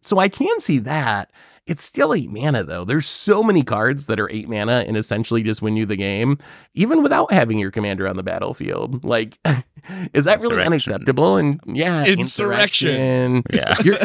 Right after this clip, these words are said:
Speaker 1: I mean, once you get to that amount of mana, you're getting to the expropriate, insurrection, Rise of the Dark Realms. Like, you're in that realm. And this is five colors, so you can't even play it in a lot of decks.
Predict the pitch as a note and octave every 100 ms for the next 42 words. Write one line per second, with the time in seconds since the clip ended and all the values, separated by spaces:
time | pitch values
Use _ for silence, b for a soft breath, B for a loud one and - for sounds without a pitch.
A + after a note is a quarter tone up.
0 | - G#3+ A#3 A#3+ F#3 A#3 B3+ D4 A#3 G#3+
1 | F#3 E3 C#3 E3 - C#3 C#3 C#3+ C#3+ C#3
2 | A#2+ G#2 B2 - C3+ D3+ C#3+ C#3+ B2+ -
3 | C#3 C3+ C3 B2+ - A#2+ A#2+ A#2 C#3+ C3+
4 | C3+ B2 A#2 B2+ B2 A#2 A#2 C3 C3 D#3
5 | E3+ G#3+ F#3 E3+ B2 D3+ D#3+ G2+ G2 E3
6 | B3 C4+ D3 - _ - C3+ B2+ - C#3+
7 | C#3 D2+ - A#2 A2+ C3 C#3 A2+ A#2 A#2+
8 | G#2 F#2+ - G2+ G2+ G#2 F2 A#2+ F#2 D#2+
9 | -